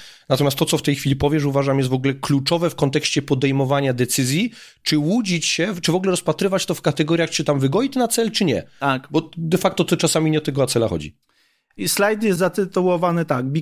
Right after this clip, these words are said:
Speaker 2: careful if you only find a A C L tear, you probably missed something”. I okazuje się tak, że We wszystkich, y,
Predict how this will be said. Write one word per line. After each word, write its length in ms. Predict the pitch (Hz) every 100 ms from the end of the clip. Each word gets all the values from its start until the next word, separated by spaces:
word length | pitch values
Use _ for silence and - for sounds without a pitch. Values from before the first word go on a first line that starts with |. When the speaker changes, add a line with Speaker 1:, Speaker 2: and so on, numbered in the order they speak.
| -
Speaker 2:
careful 420 | 233 247 240 233
if 220 | 208 175 196
you 180 | 202
only 500 | 190 202 190 185 185 -
find 340 | 165 185 185 170
a 220 | 165 - 170
A 40 |
C 360 | 170 185 175 170
L 140 | 160
tear, 340 | 156 180 233 254 - _ -
you 140 | 175 214
probably 840 | 208 190 190 175 185 185 185 185
missed 380 | 185 180 180 -
something”. 500 | 143 131 123 139 - _ _ _ _ -
I 100 | 170
okazuje 420 | 175 185 202 220
się 140 | - 208
tak, 280 | 151 139
że 320 | 147 165 165 165 _ _ 156
We 200 | 170 170
wszystkich, 680 | - 247 254 - 180 160
y, 380 | - 160 151 151